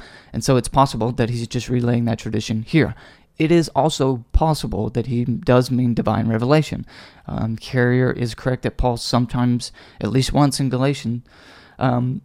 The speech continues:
claims to have a divine revelation. And so he could be saying that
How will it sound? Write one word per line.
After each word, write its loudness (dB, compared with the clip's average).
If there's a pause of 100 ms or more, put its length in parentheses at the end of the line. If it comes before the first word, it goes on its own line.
claims 4
to 0
have -2 (160)
a -10
divine 0
revelation. 0
And -6
so -4
he -6
could 2
be 2
saying 0
that -4